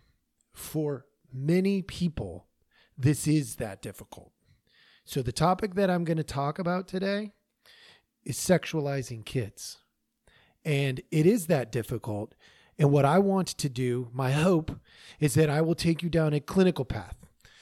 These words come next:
This is not, I wanna be really clear, this is not a religious path. This is not a, uh, a, a, a political path. This is a clinical path.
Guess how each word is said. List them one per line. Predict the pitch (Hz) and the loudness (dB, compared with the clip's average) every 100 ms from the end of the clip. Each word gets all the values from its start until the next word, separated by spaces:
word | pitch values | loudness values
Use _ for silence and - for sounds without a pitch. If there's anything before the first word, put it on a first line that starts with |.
| - - | -12 -4
This | 147 170 | -2 -2
is | 131 | -2
not, | 151 160 170 196 - 143 - _ | 0 0 0 -2 -6 -20 -20 _
I | 143 | 0
wanna | 151 147 | 2 2
be | 151 | -2
really | 123 139 160 151 | -4 0 2 0
clear, | - 131 120 113 | -2 -8 -6 -6
this | 123 - | -8 -10
is | 113 | -8
not | 139 160 185 165 | -4 -2 0 2
a | 151 | 0
religious | 131 147 143 170 196 147 131 - | 2 0 4 6 6 4 0 -2
path. | - 101 - - - _ - - - - | -8 -8 -14 -20 -20 _ -20 -20 -10 -2
This | 135 151 | -2 0
is | 127 | -4
not | 135 156 156 156 - - - - | 0 2 2 0 -6 -20 -20 -6
a, | 156 147 143 135 117 - _ - | 0 0 0 -2 -4 -8 _ -14
uh, | 135 127 120 127 147 180 160 - | -10 -8 -8 -8 -10 -10 -10 -6
a, | 135 127 - - | -6 -6 -10 -10
a, | 131 120 _ _ _ _ _ - | -10 -10 _ _ _ _ _ -6
a | - | -6
political | - - 151 160 180 190 185 123 104 - - | -4 -2 0 6 8 8 6 0 -6 -6 -6
path. | - 104 82 - - - - _ _ - | -4 -6 -12 -16 -18 -20 -20 _ _ -10
This | 135 165 | -6 -4
is | 127 | 0
a | 139 120 - | 0 -2 -8
clinical | - 151 156 165 151 - 101 87 _ _ _ | -10 -2 2 4 2 -2 -8 -12 _ _ _
path. | - 95 - - - | -6 -6 -12 -20 -20